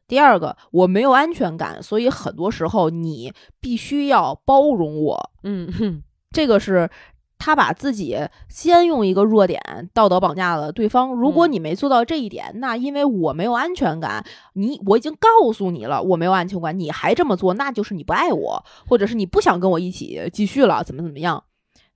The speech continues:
Speaker 2: 对。
Speaker 1: 就是把所有的这个错误，或者是所有可能出现问题的这个地方归咎到别人身上，使得自己没错。
Speaker 2: 对，可问题在于他想，他的目的是你要爱我。
Speaker 1: 嗯。
Speaker 2: 但是他这么干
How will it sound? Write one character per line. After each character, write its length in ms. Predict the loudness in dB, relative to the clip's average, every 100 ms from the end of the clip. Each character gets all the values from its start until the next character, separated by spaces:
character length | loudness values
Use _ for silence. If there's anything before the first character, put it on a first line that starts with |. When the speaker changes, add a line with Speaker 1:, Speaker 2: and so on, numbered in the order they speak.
| 2
Speaker 2:
对。 120 | 2
Speaker 1:
就 60 |
是 80 | 4
把 200 | 2 2
所 200 | 2 4
有 120 | 6
的 500 | 6 2 0 -2 -6
这 140 | -8 -6
个 360 | -4 -4 -4 -8
错 220 | 0 2
误， 220 | 4 2
或 140 | 2 0
者 100 | 0
是 160 | -2
所 160 | 2 2
有 80 | 2
可 280 | -2 -6
能 120 | -6 -6
出 120 | -4
现 140 | -2
问 160 | 0 -2
题 160 | -4
的 200 | -4 -4 -6 -16 -20 -4
这 100 | 0
个 80 | 2
地 220 | 2 0
方 240 | 0 -4 -8 -2
归 120 | 2
咎 120 | 4
到 140 | 4 4
别 200 | 2 0
人 140 | 0
身 120 | 0
上， 160 | -2 -4
使 160 | -4
得 120 | -2 -2
自 120 | -2
己 80 | -6
没 140 | -4
错。 260 | -2 -4 2
Speaker 2:
对， 220 | 4 4
可 240 | 4 4 4
问 300 | 8 6 6
题 240 | 0 -2
在 240 | 4 4 4
于 280 | 0 -6 -6
他 260 | -2 2 2 2 _ _ _ _ _ -16
想， 640 | -12 -8 0 0 0 -4 -8
他 220 | -4 2 2
的 160 | 2
目 120 | 2 6 4
的 140 | 4 0
是 220 | 2 0
你 180 | 0 2
要 140 | 2
爱 240 | 4 2 2
我。 260 | 0 -8 _
Speaker 1:
嗯。 260 | -4 -4 -4 _ _ _ _ 2
Speaker 2:
但 140 | 4
是 100 | 4
他 60 | 2
这 220 | 4 4
么 100 | 4
干 380 | 4 4 4